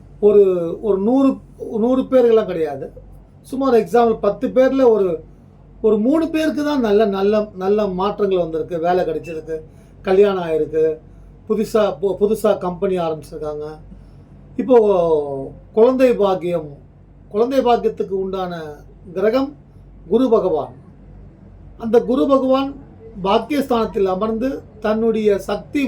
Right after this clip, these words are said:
முழுவதும் முதல் பார்வையாக, ஐந்தாம்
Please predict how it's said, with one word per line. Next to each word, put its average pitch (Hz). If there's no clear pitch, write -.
முழுவதும் 247
முதல் 294
பார்வையாக, 226
ஐந்தாம் 269